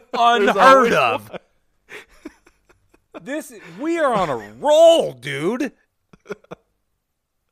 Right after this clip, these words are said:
Speaker 2: That, I can't
Speaker 1: Knock
Speaker 2: believe
Speaker 1: on
Speaker 2: that.
Speaker 1: wood,
Speaker 2: Big, I'm
Speaker 1: rub
Speaker 2: telling you.
Speaker 1: your, rub your, your rabbit's foot, turn around three times.
Speaker 2: You gotta go back and watch on YouTube my response to that, just so you know, Brick.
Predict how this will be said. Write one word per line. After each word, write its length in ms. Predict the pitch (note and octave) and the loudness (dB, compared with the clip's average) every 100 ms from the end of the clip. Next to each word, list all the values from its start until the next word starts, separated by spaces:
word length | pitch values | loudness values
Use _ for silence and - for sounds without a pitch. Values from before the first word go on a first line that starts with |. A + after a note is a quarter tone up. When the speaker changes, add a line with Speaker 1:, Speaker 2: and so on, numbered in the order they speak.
| _ _ _ - - _ | _ _ _ -20 -20 _
Speaker 2:
That, 500 | E3+ F3+ - - A3+ G3+ | -10 -8 -8 -12 -14 -14
I 60 | |
can't 320 | - - F#3 | -12 -12 -10
Speaker 1:
Knock 200 | E3+ G3 | -6 -4
Speaker 2:
believe 120 | D#3+ A3 | -4 -2
Speaker 1:
on 220 | G3+ G3 | -2 -2
Speaker 2:
that. 80 | G3+ | 2
Speaker 1:
wood, 380 | G#3 G#3+ G#3+ | 2 4 2
Speaker 2:
Big, 80 | G#3 | 0
I'm 140 | D3 E3+ | -2 -6
Speaker 1:
rub 60 | F#3+ | -2
Speaker 2:
telling 260 | G#3+ C#3+ | -2 0
you. 40 | G3+ | -2
Speaker 1:
your, 220 | G3+ F3 - _ _ | -4 -6 -16 _ _
rub 300 | E3+ G3+ G3+ | -4 -4 -2
your, 240 | G3 F3 - E3+ E3+ F#3+ E3+ | -6 -8 -12 _ -10 -8 -8
your 380 | F3 F3 D#3 B2+ _ _ | -8 -6 -6 -10 _ _
rabbit's 480 | E3 E3+ F3+ F#3 - | -8 -4 -4 -8 -14
foot, 540 | - G3 F#3+ F#3 D#3 | -10 -6 -4 -6 -12
turn 200 | G3 F#3+ | -12 -10
around 280 | F#3+ F#3+ F3+ | -8 -10 -10
three 200 | F3+ F3+ | -10 -12
times. 320 | F#3 F#3+ - _ _ _ _ _ _ _ _ _ _ - - - | -12 -16 -18 _ _ _ _ _ _ _ _ _ _ -20 -20 -14
Speaker 2:
You 140 | D3 | -10
gotta 260 | D#3 F#3 F#3 | -4 -4 -4
go 180 | D#3+ D3 | -4 -4
back 260 | C#3+ C#3 C#3 | -4 -4 -6
and 140 | B2+ | -8
watch 260 | B2 C3 C3+ | -6 -6 -8
on 180 | A#2+ | -10
YouTube 500 | A2+ A2+ A2 G#2 G2 | -12 -14 -14 -16 -18
my 120 | G2+ G#2+ | -16 -14
response 440 | G#2+ - G#2 G2+ | -16 -14 -16 -14
to 60 | G2+ | -18
that, 180 | G2 | -16
just 180 | A#2 A#2 | -16 -16
so 80 | A#2+ | -16
you 100 | A#2 | -14
know, 140 | G#2+ G2 | -14 -16
Brick. 240 | G2 E2+ | -18 -20